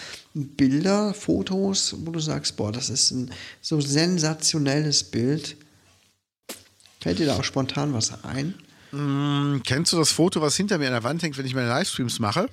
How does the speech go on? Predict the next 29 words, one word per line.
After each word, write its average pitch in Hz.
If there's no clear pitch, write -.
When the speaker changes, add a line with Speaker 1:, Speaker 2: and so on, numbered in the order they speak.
Speaker 1:
Mm, 147
nee, 151
jetzt -
spontan 170
komm 151
ich -
nicht -
drauf. 90
Speaker 2:
Da 123
hängt 151
das 156
Bild 156
von 143
Karen. 101
Speaker 1:
Mm. 151
Speaker 2:
Und, 120
ähm, 113
die 120
hat 143
da 151
drauf 123
nasse 120
Haare 147
und 113
sieht 151
total 139
Vamp-mäßig 98
aus. 80
Speaker 1:
Ja. 120